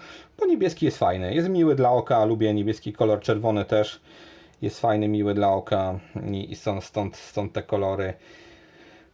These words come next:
E, jak się pojawią, na pewno będą, będą kolejne filmy. Będą też filmy z zaginania, żeby wam pokazać, jak, jak, jak to działa, chociaż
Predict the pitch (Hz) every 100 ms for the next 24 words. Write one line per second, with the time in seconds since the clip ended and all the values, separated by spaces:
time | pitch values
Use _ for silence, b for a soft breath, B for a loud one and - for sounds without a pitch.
0 | - 107 98 101 98 90 B B B B
1 | - - - - - 147 147 - 165 165
2 | 165 143 143 131 120 120 113 107 110 110
3 | 104 104 B B 127 113 107 - 113 110
4 | 107 - 120 113 175 160 151 - 143 139
5 | 127 123 123 127 131 135 127 117 107 104
6 | 107 101 - 104 98 101 - - 107 101
7 | B B 113 104 - 107 113 113 113 131
8 | 131 -